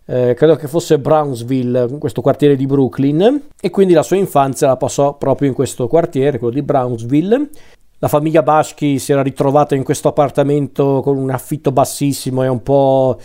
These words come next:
e un po' povero, ma che fu un ambiente molto stimolante per Bakshi, perché infatti Bakshi stesso disse in alcune interviste che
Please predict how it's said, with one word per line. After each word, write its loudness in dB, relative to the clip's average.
e -2
un 4
po' 2
povero, 2
ma 2
che 0
fu 0
un 0
ambiente 2
molto 0
stimolante 0
per 0
Bakshi, 0
perché -2
infatti -2
Bakshi 0
stesso 0
disse -4
in -4
alcune -2
interviste 0
che -2